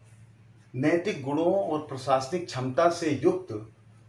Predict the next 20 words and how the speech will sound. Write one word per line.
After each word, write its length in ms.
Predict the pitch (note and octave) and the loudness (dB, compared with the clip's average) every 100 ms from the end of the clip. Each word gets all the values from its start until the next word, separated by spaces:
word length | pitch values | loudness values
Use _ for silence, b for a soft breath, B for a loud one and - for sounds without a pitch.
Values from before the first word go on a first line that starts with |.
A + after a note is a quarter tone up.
| - | -4
राजा 340 | A#2+ B2 E3 | 2 4 4
जो 140 | F3 C3 | 4 2
है 140 | B2+ | 0
वो 140 | D3 C#3 | 0 2
राज्य 320 | A#2+ A#2+ A2+ | 2 2 0
के 120 | A#2+ | -6
लिए 120 | C3+ | 0
आवश्यक 400 | C3 - - - | 2 0 -6 -12
है, 60 | F2+ | -10
क्योंकि 200 | B2+ D3 | -8 -4
बिना 220 | C#3 D3 | 4 6
राजा 320 | C3+ A#2 B2 | 6 4 2
के 220 | B2 F#3 | -2 -2
राज्य 320 | C3 A2 A2 A2 | 0 0 -2 -4
का 340 | - - - - - | -4 -6 -18 -20 -10
अस्तित्व 360 | A2+ - E3 A#2+ | -8 -4 -4 -2
नहीं 160 | B2+ | 2
हो 80 | D3 | 2
सकता 320 | - G#2+ G#2+ | 0 -2 0
है। 320 | G#2+ F#2+ - | 0 -2 -6